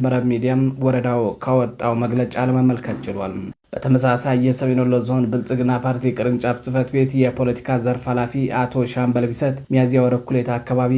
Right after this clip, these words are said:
ከወልዲያ ወደ ሰምራ ከዚያም ከሰምራ አሊሚራ ሃምፍሬ ኤርፖርት በኩል አድርጎ በትራንዚት በረራ ወደ ላሊበላ ከተማ ለመግባት እየተጓዘ ባለበት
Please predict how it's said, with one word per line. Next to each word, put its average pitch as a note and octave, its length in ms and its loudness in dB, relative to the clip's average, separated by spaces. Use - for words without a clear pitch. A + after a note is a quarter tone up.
ከወልዲያ B2 520 2
ወደ B2 200 2
ሰምራ B2+ 260 -2
ከዚያም B2 520 0
ከሰምራ B2+ 480 0
አሊሚራ B2+ 400 2
ሃምፍሬ B2 420 -2
ኤርፖርት B2+ 440 -2
በኩል B2+ 340 -2
አድርጎ B2 280 -2
በትራንዚት B2 640 0
በረራ B2+ 320 2
ወደ B2+ 220 2
ላሊበላ B2 380 2
ከተማ B2+ 380 -2
ለመግባት B2 560 0
እየተጓዘ B2 720 0
ባለበት C3 520 0